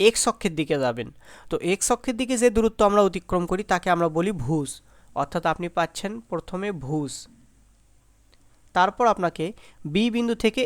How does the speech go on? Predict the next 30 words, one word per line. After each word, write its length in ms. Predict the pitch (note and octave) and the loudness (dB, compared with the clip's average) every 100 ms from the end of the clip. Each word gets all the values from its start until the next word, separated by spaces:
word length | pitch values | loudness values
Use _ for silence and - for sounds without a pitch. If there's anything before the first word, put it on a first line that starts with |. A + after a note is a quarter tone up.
| - | 8
এ 120 | A3+ | 10
বিন্দুতে 320 | G#3+ G3+ E3+ E3 | 10 4 2 2
যেতে 220 | D3+ D3 | 2 0
হবে, 200 | C#3 C3 D3 | 0 0 0
অর্থাৎ 220 | - G3 | 0 0
আপনাকে 300 | F#3 F#3 F3+ G#3+ | 0 0 -4 2
ওয়াই 180 | F3 G3 | 8 10
অক্ষ 160 | F#3+ - | 8 4
বরাবর 380 | G#3 G3 E3 D3 | 8 8 8 4
যেতে 240 | C#3 C#3+ C#3+ | 0 -6 -4
হবে। 240 | C#3 C3+ - - - - | -4 -6 -14 -20 -14 -4
তো 80 | D#3+ | 2
ওয়াই 180 | E3 F3+ | 8 8
অক্ষ 180 | F#3 - | 8 4
বরাবর 340 | B3 B3 B3 A#3+ | 6 8 8 6
যে 100 | A3 | 2
দূরত্ব 260 | G#3 G3+ F#3 | 0 0 0
অতিক্রম 340 | F#3 - F3 E3+ | -4 -2 -4 -2
করি, 180 | E3+ G3 | -4 -2
তাকে 240 | F3+ E3 | -2 0
আমরা 180 | E3 E3 | 0 0
বলি 200 | D#3 F3 G#3+ | -2 -4 0
কোটি। 280 | A#3 G3 A#2+ - _ _ _ _ _ _ _ _ - | 2 2 -4 -12 _ _ _ _ _ _ _ _ -2
তো 40 | F3 | 0
আমাদের 260 | F3 F3+ | 2 0
এটি 140 | F3+ G3+ | -2 -2
পাচ্ছে 280 | F#3+ F#3 - | -4 -4 -4
আপনার 240 | F#3+ G3 A#3 - | -2 -2 -4 0
এরকম। 420 | F#3 E3 C3 A#2 - _ _ _ - - - | 4 4 4 -6 -12 _ _ _ -20 -18 0
আবার 280 | F3 F#3 | 2 4